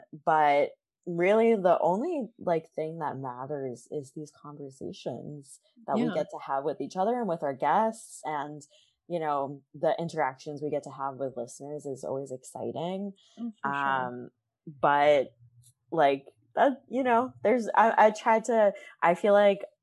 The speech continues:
Speaker 1: I've, I've taken a lot of pressure off of my, like, expectations of what this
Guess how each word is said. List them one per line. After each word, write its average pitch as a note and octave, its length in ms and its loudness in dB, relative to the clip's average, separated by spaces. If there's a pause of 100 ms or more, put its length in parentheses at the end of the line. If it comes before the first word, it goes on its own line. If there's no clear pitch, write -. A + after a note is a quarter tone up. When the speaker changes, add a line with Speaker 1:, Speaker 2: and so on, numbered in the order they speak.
Speaker 1:
I've, D#3+ 260 4 (340)
I've D#3+ 220 4
taken A3 260 0
a G#3+ 80 2
lot F3 240 4
of D3+ 80 -4
pressure C3 560 -6
off A#2+ 260 -6
of C#3 140 -8
my, A#2 380 -10 (600)
like, C#3 360 0
expectations C3+ 800 -6
of C#3 160 -10
what C3 260 -6
this - 480 -14